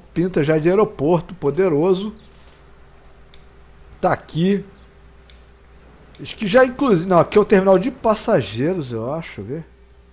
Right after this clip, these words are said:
Tá, é o terminal de passageiros aqui. Então a gente tem que botar aquele pontozinho de ônibus. Vamos lá fazer isso. Passageiros aqui.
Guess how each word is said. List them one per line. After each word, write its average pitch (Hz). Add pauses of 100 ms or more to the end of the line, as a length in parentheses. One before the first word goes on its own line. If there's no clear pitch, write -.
(2750)
Tá, 107
é 110
o 117
terminal 143
de 139
passageiros 160
aqui. 202 (540)
Então 254
a 269
gente -
tem 254
que 269
botar 254
aquele 214
pontozinho 202
de 214
ônibus. 202
Vamos 160
lá 151
fazer 170
isso. 151 (1600)
Passageiros 123
aqui. 202